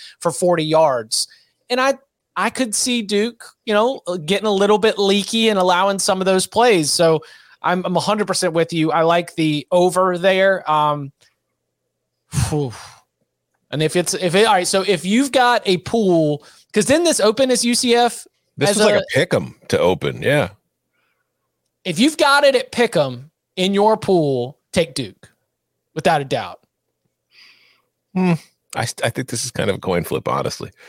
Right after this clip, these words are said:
Speaker 1: If you've got it at three and a half,
Speaker 2: take U C F.
Speaker 1: Take U C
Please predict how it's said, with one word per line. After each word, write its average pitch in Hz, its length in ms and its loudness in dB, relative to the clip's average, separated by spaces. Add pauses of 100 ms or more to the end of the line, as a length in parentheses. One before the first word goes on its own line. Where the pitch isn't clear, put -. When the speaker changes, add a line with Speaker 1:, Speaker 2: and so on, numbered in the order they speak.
Speaker 1:
If 254 260 0
you've 262 240 0
got 240 280 0
it 233 260 -2 (680)
at 185 240 -2
three 247 340 2
and 294 100 4
a 208 60 2
half, 202 680 -2 (320)
Speaker 2:
take 80 220 -4
U 71 80 -6
C - 180 -10
F. - 360 -16 (1300)
Speaker 1:
Take 123 280 -16
U 113 80 -16
C - 240 -16